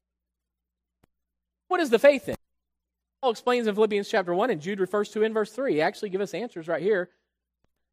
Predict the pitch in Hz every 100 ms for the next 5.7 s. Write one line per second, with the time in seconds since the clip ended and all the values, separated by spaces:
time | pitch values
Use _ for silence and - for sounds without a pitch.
0 | _ _ _ _ _ 185 185 240 247 247
1 | 208 175 156 240 285 220 240 247 247 247
2 | 247 240 233 233 - 220 208 208 - 175
3 | 190 185 - - 175 151 135 _ - 131
4 | 117 90 - _ _ _ 185 196 151 117
5 | 160 - 208 147 170 - _